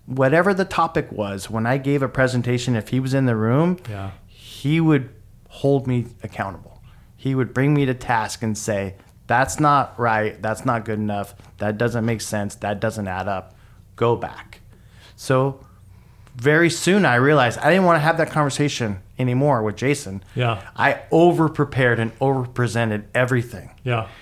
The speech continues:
Speaker 1: And I only looked at him in that executive board room because I knew if I got a
Speaker 2: Uh-huh.
Speaker 1: nod, then I was clear.
Speaker 2: Yeah.
Speaker 1: Right?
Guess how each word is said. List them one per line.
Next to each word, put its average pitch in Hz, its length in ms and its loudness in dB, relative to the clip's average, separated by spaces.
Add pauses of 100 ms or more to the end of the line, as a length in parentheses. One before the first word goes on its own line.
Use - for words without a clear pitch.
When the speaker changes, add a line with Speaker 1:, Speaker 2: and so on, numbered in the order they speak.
(280)
Speaker 1:
And 135 140 2
I 143 120 4
only 170 360 4
looked 175 360 2
at 147 140 2
him 156 300 2
in 127 80 0
that 117 180 0
executive 127 520 -4
board 113 180 -2
room 120 240 -2
because 113 300 -4
I 113 100 -2
knew 135 500 2 (480)
if - 140 -4
I 113 80 2
got 120 240 4
a 139 40 2
Speaker 2:
Uh-huh. 147 80 2
Speaker 1:
nod, 190 380 2 (640)
then 110 140 -6
I 101 120 -8
was 104 200 -6
clear. - 380 -10 (320)
Speaker 2:
Yeah. 98 220 -8 (500)
Speaker 1:
Right? 120 300 -6